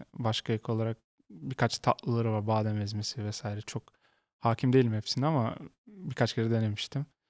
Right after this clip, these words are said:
Yani güzel bir şey. Kü-, kültürel açıdan da oldukça geniş yelpazeli. E, ş-,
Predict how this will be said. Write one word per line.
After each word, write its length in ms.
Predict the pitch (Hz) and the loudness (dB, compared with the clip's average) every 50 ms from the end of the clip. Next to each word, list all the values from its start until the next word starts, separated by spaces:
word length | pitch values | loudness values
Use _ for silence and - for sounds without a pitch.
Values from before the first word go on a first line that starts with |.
| _ _ _ _ _ _ _ - | _ _ _ _ _ _ _ -2
Yani 180 | 117 117 117 127 | -2 -2 -2 -2
güzel 420 | 143 143 143 147 151 180 180 180 | -4 -2 2 6 10 10 10 10
bir 40 | 139 | 8
şey. 220 | - - 117 110 | 4 2 2 2
Kü-, 320 | 110 - - 113 113 - - | 0 0 0 0 0 0 -4
kültürel 460 | - - - 110 - - 135 139 131 | -4 -2 -2 0 4 8 8 8 8
açıdan 380 | 123 - - 131 135 135 131 127 | 8 4 6 6 6 6 6 6
da 220 | 131 127 127 - - - - - | 6 4 4 2 -4 -12 -10 -4
oldukça 380 | - - 127 120 127 120 - 131 | 0 2 2 2 2 2 0 2
geniş 260 | 117 127 131 131 - | 4 4 4 4 4
yelpazeli. 680 | 120 107 104 - 113 107 104 104 107 104 107 117 135 - - _ _ _ _ _ _ _ _ - | 2 2 2 0 0 -2 0 0 -2 -2 -2 -2 -4 -6 -8 _ _ _ _ _ _ _ _ -2
E, 80 | 151 120 110 110 107 107 110 110 107 110 107 110 - - _ _ _ _ _ _ _ _ _ _ _ _ _ _ - | 0 2 2 2 2 2 2 0 0 0 -2 -2 -4 -8 _ _ _ _ _ _ _ _ _ _ _ _ _ _ -6
ş-, 220 | - - - - | -4 -4 -4 -4